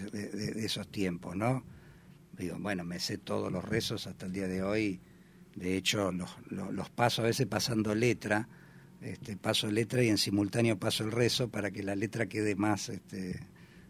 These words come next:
se, se, se, se me adhiera más. Entonces,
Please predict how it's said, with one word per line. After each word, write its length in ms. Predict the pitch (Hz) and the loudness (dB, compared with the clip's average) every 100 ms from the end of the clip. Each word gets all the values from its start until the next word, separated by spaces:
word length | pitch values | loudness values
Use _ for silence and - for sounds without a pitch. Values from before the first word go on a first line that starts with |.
| - | -14
se, 200 | - 107 | -8 -4
se, 220 | - 104 | -2 -2
se, 260 | 98 104 92 | -2 -2 -2
se 160 | - 101 | 0 4
me 120 | 104 | 6
adhiera 340 | 101 113 107 | 6 6 6
más. 360 | 98 82 - - - - - | 4 2 -4 -16 -20 -18 -14
Entonces, 560 | - 98 107 104 98 | -8 -2 0 0 -2